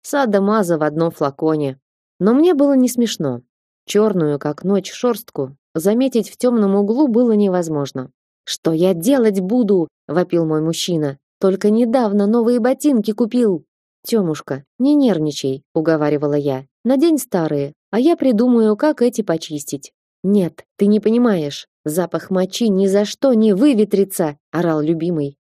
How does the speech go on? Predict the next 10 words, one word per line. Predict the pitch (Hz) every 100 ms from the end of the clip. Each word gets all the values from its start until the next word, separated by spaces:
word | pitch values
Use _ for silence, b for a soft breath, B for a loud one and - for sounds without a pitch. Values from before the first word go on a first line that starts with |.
| _
чтобы | - - 214 180
он | 170
провалился | 160 202 214 226 143 127 160
на | 170
месте, | 165 135 - 160
зануда. | 156 190 170 131 131 131 _ _ _ _
«Хорошо», | - 294 285 - 156 123 - -
терпеливо | 190 - 170 208 220
умоляла | 165 156 156 160 156
я. | 147 131